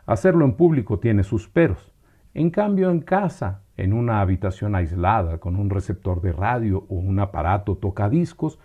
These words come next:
cualquiera puede entregarse a las contorsiones que discurra su imaginación. El baile a puerta cerrada evita engrosar,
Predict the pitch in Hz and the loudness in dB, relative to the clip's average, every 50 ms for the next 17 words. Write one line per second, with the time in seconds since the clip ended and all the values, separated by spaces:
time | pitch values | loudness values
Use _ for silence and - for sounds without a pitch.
0 | - - - _ _ _ - - 85 78 78 76 - - 107 110 107 101 98 95 | -20 -20 -20 _ _ _ -4 -2 -2 -2 -2 -4 -2 -2 -2 0 0 0 -2 -2
1 | - 113 110 110 110 107 107 101 101 98 110 147 165 165 123 110 135 131 127 123 | -2 -2 -2 0 0 -2 -2 -2 -2 0 0 0 0 0 0 0 0 0 0 -2
2 | 98 - - 127 123 117 104 - 123 127 - - - - 185 190 185 175 156 - | -4 -4 -2 -2 -2 0 0 0 0 0 -2 -2 0 2 2 2 2 0 -2 -4
3 | - - 120 104 107 98 - - - 151 156 160 147 135 117 - - - 131 131 | -4 -4 -2 0 0 -2 -4 -2 -2 0 0 0 0 -2 -4 -6 -4 -2 0 0
4 | 139 147 156 147 - 165 165 156 147 - - - 82 95 95 - _ _ _ _ | 2 0 -2 -4 -2 -2 -2 -2 -2 -4 -6 -8 -8 -8 -10 -14 _ _ _ _
5 | _ _ _ - - - - _ _ - 98 90 85 80 85 80 87 92 92 98 | _ _ _ -20 -20 -20 -20 _ _ -2 0 0 2 4 4 4 4 4 4 4
6 | 104 98 95 98 - - 117 117 110 101 - 123 127 123 - - 170 165 170 185 | 4 2 2 0 0 -2 -2 -2 -2 -4 -2 -4 -4 -4 -2 -2 -2 0 2 0
7 | 180 165 165 160 165 - _ _ _ _ - 82 92 90 85 107 113 117 101 - | 0 0 -2 -4 -6 -10 _ _ _ _ -6 -4 -4 -2 0 0 0 0 2 2
8 | 131 135 139 147 156 160 139 156 165 165 - - - 95 76 73 - | 2 4 4 2 2 2 2 2 2 2 0 0 -2 -4 -4 -4 -8